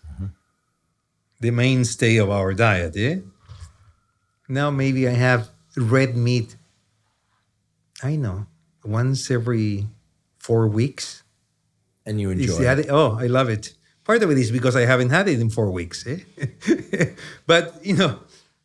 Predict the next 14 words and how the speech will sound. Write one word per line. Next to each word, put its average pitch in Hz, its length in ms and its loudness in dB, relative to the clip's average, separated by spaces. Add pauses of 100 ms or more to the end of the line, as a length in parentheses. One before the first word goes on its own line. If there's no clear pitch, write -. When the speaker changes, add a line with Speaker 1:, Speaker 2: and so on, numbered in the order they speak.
(160)
Speaker 2:
I, 160 280 4
I - 20 2
love 165 240 0
sushi, 117 580 -8 (680)
but 143 320 -2 (320)
I 139 160 2
love 151 260 2
the, 143 180 -2 (140)
the, 131 160 -2
the 127 220 -2
art 143 500 4 (160)
of 110 160 -4
sushi, - 560 -12 (320)
eh? 151 180 -8